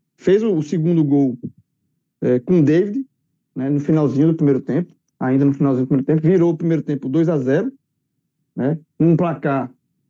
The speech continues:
é, muito muito, é, tranquilo e muito justo, mas acho que é sobretudo justo com relação à, à atuação do Fortaleza, é, em cima do, no primeiro tempo, em cima do Vasco.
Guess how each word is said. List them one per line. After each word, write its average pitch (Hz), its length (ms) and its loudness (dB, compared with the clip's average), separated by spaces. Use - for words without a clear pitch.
é, 113 560 -6
muito 170 760 2
muito, 147 640 0
é, - 320 -2
tranquilo 196 800 0
e 160 80 2
muito 208 420 -2
justo, 196 500 -2
mas 143 180 -4
acho 185 120 -6
que 240 60 0
é - 100 2
sobretudo 247 460 -2
justo 156 360 -2
com 156 80 2
relação 147 480 0
à, 123 260 -4
à 123 60 -6
atuação 135 360 -2
do 131 80 0
Fortaleza, 151 540 2
é, - 360 -2
em 160 60 -4
cima 135 200 0
do, 123 240 0
no 131 80 -2
primeiro 143 240 2
tempo, 139 180 0
em - 20 -12
cima 143 120 2
do 127 40 2
Vasco. 123 320 -2